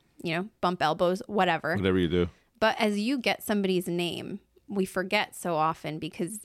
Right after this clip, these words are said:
Speaker 1: of active listening. So focus rather than on what you're saying and what you wanna say next. Focus on what the other person has said. Make eye contact.
Speaker 2: Correct.
Speaker 1: And
Speaker 2: Huge.
Speaker 1: repeat it back.
Speaker 2: Huge. Yeah. It's actually not hard to remember names.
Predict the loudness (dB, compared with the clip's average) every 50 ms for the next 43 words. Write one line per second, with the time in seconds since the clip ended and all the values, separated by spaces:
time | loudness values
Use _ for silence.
0 | _ _ -4 -4 -4 -4 -6 -6 -6 -6 -4 -6 -8 -6 -4 -4 -6 -6 -6 -10
1 | -10 -8 -10 -10 -12 _ _ _ _ _ -10 -2 0 2 4 4 4 2 0 -2
2 | _ _ _ _ _ _ _ _ _ _ _ _ -2 0 2 2 2 0 -2 -2
3 | -2 0 0 0 0 0 0 -2 -2 -2 -2 -2 -2 -2 -4 -4 -4 -2 -2 0
4 | 0 0 0 -2 -2 -2 0 0 -2 -2 -4 -4 -2 -2 -2 -2 -2 -4 -4 -6
5 | -6 -4 -4 -4 -4 -2 -2 -2 0 0 0 -2 -2 -2 -2 -2 -2 0 0 0
6 | 0 -2 -2 -4 -8 -14 -4 -2 -2 -2 0 -2 -4 -4 -2 -2 -2 -2 -2 -4
7 | -4 -4 -4 -4 -4 -4 -4 -8 -6 -4 -2 -2 -2 -4 -4 -6 -6 -6 -6 -4
8 | -6 -6 -4 -4 -4 -6 -6 -6 -4 -2 -2 -2 -4 -4 -10 _ _ _ -2 0
9 | 0 -2 -2 -2 -2 -2 -2 -2 0 0 0 0 0 0 0 0 0 -2 -8 -12
10 | -10 -6 -6 -6 -6 -8 -14 _ _ -2 0 2 4 4 2 2 2 2 2 2
11 | 2 0 0 -2 -2 -2 -4 -6 -10 _ -20 -20 _ _ _ _ _ _ _ -6
12 | -4 -2 -2 -2 -4 -8 -16 _ _ _ _ _ _ _ _ _ _ _ _ _
13 | _ _ -4 -4 -4 -4 -6 -12 _ _ -6 -2 0 2 0 0 0 -2 0 0
14 | 0 0 2 0 0 0 0 -2 -2 0 0 0 0 0 -2 0 -2 -2 -4 -6
15 | -8 -12